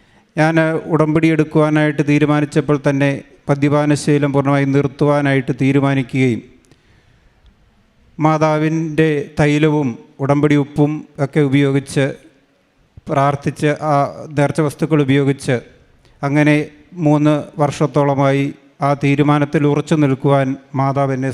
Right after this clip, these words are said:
സഹായിച്ചു. രണ്ടാമതായി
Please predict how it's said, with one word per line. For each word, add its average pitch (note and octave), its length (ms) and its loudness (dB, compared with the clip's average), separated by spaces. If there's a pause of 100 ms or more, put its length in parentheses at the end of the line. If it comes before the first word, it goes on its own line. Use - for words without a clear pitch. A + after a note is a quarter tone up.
സഹായിച്ചു. C3 480 -2 (2250)
രണ്ടാമതായി D#3 680 0